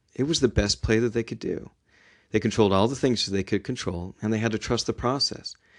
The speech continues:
And as in all football games, there are simply things outside of their control.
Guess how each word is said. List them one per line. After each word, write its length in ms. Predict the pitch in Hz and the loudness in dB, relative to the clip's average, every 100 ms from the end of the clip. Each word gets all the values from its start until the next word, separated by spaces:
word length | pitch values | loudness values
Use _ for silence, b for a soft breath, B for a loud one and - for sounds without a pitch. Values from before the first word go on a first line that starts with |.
| b b | b b
And 80 | 107 | 0
as 140 | 107 110 | 2 4
in 80 | |
all 120 | 104 117 | 2 2
football 320 | 110 95 90 | -2 -2 -4
games, 400 | 92 95 110 - - - | -6 -8 -8 -14 -20 -8
there 120 | 101 | -6
are 60 | 92 - | -6 -6
simply 380 | - 90 120 | -4 -2 -2
things 300 | 113 104 95 | -2 -2 -2
outside 340 | 107 110 101 101 | -4 -4 -2 -2
of 80 | 95 | 0
their 140 | 95 | -2
control. 500 | 104 101 - 110 | -4 -8 -6 -8